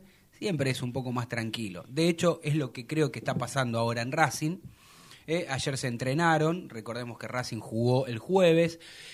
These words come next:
Para muchos, ayer viernes, a mí me pasaba, era una sensación de lunes, ¿no? Porque <laughs> Racing cerró la, la fecha número tres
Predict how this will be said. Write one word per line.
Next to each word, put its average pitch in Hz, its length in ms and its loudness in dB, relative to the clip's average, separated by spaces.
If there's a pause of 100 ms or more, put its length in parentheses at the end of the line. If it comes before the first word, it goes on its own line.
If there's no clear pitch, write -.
(120)
Para 160 240 8
muchos, 208 500 2
ayer 202 400 2
viernes, 196 540 2
a 123 100 -2
mí 185 160 0
me 123 120 0
pasaba, 127 640 2
era 165 140 2
una 139 220 2
sensación 127 500 -4
de 147 100 2
lunes, 117 360 2
¿no? 160 180 0
Porque 156 540 0 (160)
<laughs> - 160 -18
Racing 165 340 4
cerró 156 320 6
la, 123 400 6 (240)
la 151 160 4
fecha 160 320 2
número 165 320 4
tres 262 400 8